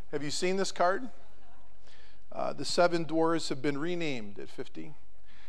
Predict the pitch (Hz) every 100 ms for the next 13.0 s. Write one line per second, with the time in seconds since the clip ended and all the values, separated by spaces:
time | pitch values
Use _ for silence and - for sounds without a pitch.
0 | - 143 135 - - - 185 190 233 254
1 | - - - - - - - - 190 -
2 | 220 277 - - - - - - - -
3 | - 135 196 - 175 165 214 - - -
4 | - - - - - - - - - -
5 | - 180 202 175 170 196 - 175 185 180
6 | 139 156 - - - - - 170 208 240
7 | 214 208 147 - 220 208 135 110 - -
8 | - - - - - - - - - -
9 | - - - - - - - - 139 127
10 | 127 123 - - 135 - - - - -
11 | 139 156 180 - 156 143 139 - 143 131
12 | 185 185 160 143 - 214 - - 139